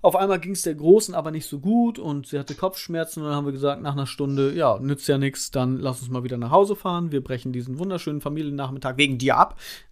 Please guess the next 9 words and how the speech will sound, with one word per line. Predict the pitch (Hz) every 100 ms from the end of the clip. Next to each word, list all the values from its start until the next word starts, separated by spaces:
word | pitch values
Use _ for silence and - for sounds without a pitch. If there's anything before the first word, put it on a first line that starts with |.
| -
Nein, | 69 87
das |
haben | 117
wir | 120
natürlich | 117 127 123
nicht | 143
so | -
gesagt. | 147 135 143 - - -
<laughs> | - 147 - - - -